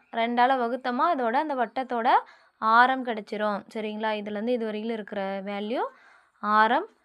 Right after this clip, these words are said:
ஏழு by ரெண்டு அப்படின்னு நம்ம கிடைச்சிரும். நெக்ஸ்ட்டு இந்த திண்மத்தோட புறப்பரப்பை நம்ம கண்டுபிடிக்கிறதுக்கு என்ன பண்ணலாம்? இந்த கனசதுரத்தோட புறப்பரப்பு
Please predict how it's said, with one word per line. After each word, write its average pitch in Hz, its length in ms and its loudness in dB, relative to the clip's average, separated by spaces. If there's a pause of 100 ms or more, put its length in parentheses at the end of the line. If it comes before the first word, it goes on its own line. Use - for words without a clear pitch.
(240)
ஏழு 233 180 0 (100)
by 220 100 0 (140)
ரெண்டு 208 300 -2 (100)
அப்படின்னு 196 340 -4
நம்ம 214 220 -2
கிடைச்சிரும். 190 520 -4 (1000)
நெக்ஸ்ட்டு 254 340 4 (680)
இந்த 226 140 2 (520)
திண்மத்தோட 254 460 4 (120)
புறப்பரப்பை 254 500 4
நம்ம 233 220 2
கண்டுபிடிக்கிறதுக்கு 240 640 0
என்ன 240 180 0
பண்ணலாம்? 247 360 4 (380)
இந்த 226 140 -4 (100)
கனசதுரத்தோட 240 920 2 (520)
புறப்பரப்பு 240 680 4